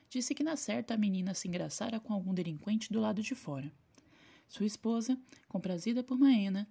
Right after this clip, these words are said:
tratou de contar sobre a moça para todos os escritórios da cidade, a fim de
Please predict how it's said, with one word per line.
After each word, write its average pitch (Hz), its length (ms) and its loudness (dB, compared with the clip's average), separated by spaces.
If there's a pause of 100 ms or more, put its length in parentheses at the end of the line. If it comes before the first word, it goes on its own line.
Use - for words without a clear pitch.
(240)
tratou 208 460 0
de 202 100 -4
contar 190 460 -4
sobre 175 220 -4
a 170 40 -4
moça 185 300 -4
para 196 240 -4
todos 165 580 -6
os 160 120 -2
escritórios 151 500 -6
da 165 100 -4
cidade, 147 480 -8 (380)
a 277 80 6
fim 247 240 8
de 233 240 6